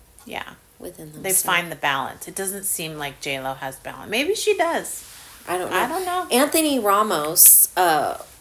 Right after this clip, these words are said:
Speaker 2: she asked him to be in it, and, and he said no, because he's friends with Mark.
Speaker 1: Hmm.
Speaker 2: And
Speaker 1: Taylor Swift said no, 'cause she's busy. So m-,
Speaker 2: She asked
Speaker 1: she
Speaker 2: him.
Speaker 1: asked a lot of people.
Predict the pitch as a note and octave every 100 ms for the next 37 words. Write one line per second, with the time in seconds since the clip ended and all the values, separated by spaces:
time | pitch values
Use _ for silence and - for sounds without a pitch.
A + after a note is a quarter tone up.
0 | - - - G3+ F#3+ D3+ G3 - A3+ G3
1 | F3+ E3+ D#3 C#3+ D3 D#3+ - - - -
2 | - - - E3 D#3 D#3+ D#3+ D#3+ F3+ -
3 | F#3 E3+ F3 E3+ C3+ C3 - - _ _
4 | E3+ D#3+ E3+ D#3 - D#3+ - E3+ D#3+ E3
5 | D#3+ D#3+ - - - _ _ _ _ _
6 | _ _ F3 E3 D3+ C#3+ C#3 F3 E3+ D3+
7 | D#3 F#3+ F#3 F#3 F3+ F3+ - D3+ - D3+
8 | D3 - E3 - D3+ - D#3+ D#3 D3+ -
9 | _ _ _ _ _ _ _ _ - -
10 | - _ - - F#4 F#3+ - - - F3
11 | F3 F3 D#3+ - - - C4 A#3+ A3 D#3+
12 | F3 D3+ D3 D3 D3+ C3+ C#3+ -